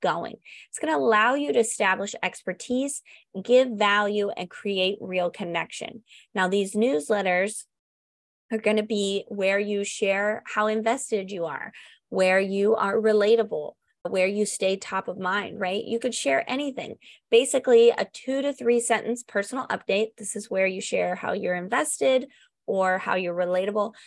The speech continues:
And then you segue into whatever content. "Hey, check out my new podcast.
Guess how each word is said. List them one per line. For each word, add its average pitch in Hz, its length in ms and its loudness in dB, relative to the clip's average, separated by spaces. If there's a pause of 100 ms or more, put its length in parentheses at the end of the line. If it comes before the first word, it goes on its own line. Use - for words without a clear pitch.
(140)
And 262 160 -2
then 302 120 -4
you 403 140 0
segue 208 800 0
into 185 320 -6
whatever 202 380 0
content. 175 580 -4
"Hey, 269 240 -4
check 214 220 -6
out 196 100 -8
my 233 80 -2
new 233 160 0
podcast. - 720 -4